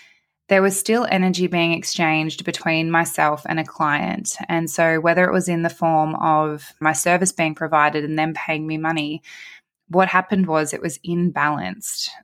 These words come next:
So I was offering a lot more than what I was receiving back in return. And now money is just energy. And I've had to do a lot of work on my money mindset, which is also something that I've included in Mind Body Business.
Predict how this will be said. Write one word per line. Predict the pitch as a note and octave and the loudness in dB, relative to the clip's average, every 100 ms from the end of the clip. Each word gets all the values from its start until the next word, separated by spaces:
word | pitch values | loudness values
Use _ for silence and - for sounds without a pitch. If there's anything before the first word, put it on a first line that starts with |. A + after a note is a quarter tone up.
| - | -6
So | - E3+ | 2 4
I | - F3 | 6 4
was | F#3+ F#3+ | 4 2
offering | E3+ E3 - D#3+ D#3+ | 0 0 -2 -2 0
a | D#3 D#3+ | -2 0
lot | D#3+ F3 | 2 2
more | E3+ D#3+ D#3 | 0 -2 -2
than | D#3 D#3 | -2 -2
what | D#3 | 0
I | D#3 | 0
was | D#3 D#3 | -2 -6
receiving | D#3 - D3+ D3+ D3 | -6 -4 -4 -4 -4
back | C#3+ - | -6 -6
in | D#3 | -6
return. | D3 - - - - - - - - - - | -6 -4 -4 -4 -4 -10 -14 -18 -18 -20 -4
And | F3 F3+ | 2 6
now | E3+ | 6
money | F3 F3 F#3 G3+ G3 | 6 4 4 4 2
is | E3+ | -2
just | - D#3 - | -2 -6 -4
energy. | - D3+ D3+ - D3 D3 | -4 -2 -2 -4 -4 -4
And | - | -2
I've | D3+ D3+ | -2 0
had | E3 D#3 | -2 -2
to | D#3+ | -4
do | D#3+ | -2
a | D3+ | 0
lot | D#3 F3 | 2 4
of | F3+ | 4
work | E3+ D#3 - | 4 2 -2
on | D#3 | -2
my | D3+ | -2
money | D3 D3 D3 | -2 -4 -4
mindset, | C#3+ D3+ D3 D3 E3+ A3+ - | -2 -2 -2 2 2 2 -4
which | E3+ E3 E3+ | -6 -4 -2
is | - | -2
also | D#3 D#3 - E3 | 0 0 0 -2
something | D#3+ D#3 D3 D#3 D3+ | 0 0 0 0 2
that | D3+ | 4
I've | D3+ | 4
included | D#3 - D3+ C#3+ D3+ | 0 0 2 2 0
in | D3+ | 0
Mind | D3 D3 | 0 0
Body | C#3+ - | -2 -4
Business. | - - - - G#3+ - | -6 -6 -2 0 0 -2